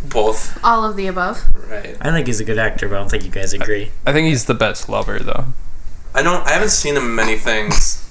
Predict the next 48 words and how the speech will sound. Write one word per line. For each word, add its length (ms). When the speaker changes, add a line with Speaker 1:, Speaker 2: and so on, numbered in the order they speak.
Speaker 4:
<laughs> 540
Speaker 3:
I 60
mean, 220
yeah, 340
I 60
guess 180
I've 100
seen, 300
like, 120
three 260
movies 320
that 80
he's 160
in. 160
Speaker 1:
I 60
feel 140
like 80
he 60
Speaker 3:
Other 80
Speaker 1:
shows 240
Speaker 3:
than 100
Speaker 1:
up 40
Speaker 3:
this. 100
Speaker 1:
on 40
set 400
and 80
he's 220
like, 320
"I'm 180
gonna 160
somehow 540
take 340
this 220
kind 280
of 240
normal 320
man 380
walking 340
down 180
the 60
street 360
role 300
and 200
turn 240
it 100
into 400
this 440
really 540